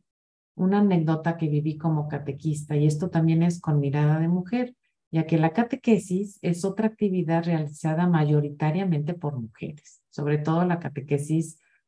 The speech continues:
eh, eh, enfocada a los sacramentos.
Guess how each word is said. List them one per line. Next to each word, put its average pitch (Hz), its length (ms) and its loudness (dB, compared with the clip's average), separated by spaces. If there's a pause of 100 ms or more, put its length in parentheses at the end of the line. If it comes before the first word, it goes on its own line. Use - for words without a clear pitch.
(140)
eh, 147 480 2
eh, 135 260 -2 (500)
enfocada 170 840 2
a 156 80 0
los - 180 0
sacramentos. - 880 -10